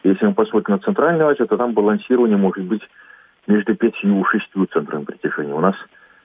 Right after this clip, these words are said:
традиционно между двумя. И в этом плане иногда это балансирование завершается катастрофой, как, например, это произошло с режимом Януковича.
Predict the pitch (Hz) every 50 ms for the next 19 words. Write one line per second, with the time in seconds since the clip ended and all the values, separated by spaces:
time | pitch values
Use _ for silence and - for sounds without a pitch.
0 | _ _ - 98 98 92 92 - - - 104 104 113 110 104 95 87 85 82 82
1 | - - 90 82 - 90 90 87 - - - _ _ _ _ _ _ _ _ _
2 | _ _ _ _ _ _ 117 131 147 165 175 180 196 190 208 190 190 185 185 202
3 | 220 214 208 202 196 190 185 180 170 165 160 156 151 147 139 143 143 147 147 156
4 | 190 190 170 156 135 135 131 135 127 - - 170 160 151 151 131 110 - 113 107
5 | 110 117 117 117 - - 156 147 - - - - - 123 - - 101 90 - -
6 | 107 - - _ _ _ _ _ - 113 - 117 110 - 117 110 107 104 - -
7 | - 107 104 98 107 110 - - 107 98 95 - - - - - 107 104 98 107
8 | 104 98 101 101 101 101 101 - - 92 85 85 - - 190